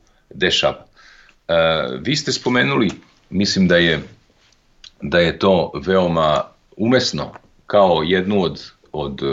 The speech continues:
osnovnih karakteristika tog, e, savremenog ra-, em, e, em, kako, odbeglog Zapada, odbeglog od ostatka čovečanstva, taj pojam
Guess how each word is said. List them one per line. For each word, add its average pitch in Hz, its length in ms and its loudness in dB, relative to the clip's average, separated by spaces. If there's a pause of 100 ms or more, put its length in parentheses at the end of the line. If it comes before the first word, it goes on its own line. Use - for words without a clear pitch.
(120)
osnovnih 113 760 2
karakteristika 90 920 -2 (800)
tog, 87 280 -2
e, 71 340 0
savremenog 87 800 -2 (1200)
ra-, 87 420 -2
em, 76 280 -8 (720)
e, 76 420 -4
em, 73 460 -12
kako, 82 360 -4 (120)
odbeglog 98 560 2
Zapada, - 540 -2
odbeglog 92 520 -2
od 82 100 -4
ostatka - 380 -2
čovečanstva, 95 680 -2 (680)
taj 107 280 0
pojam 117 400 0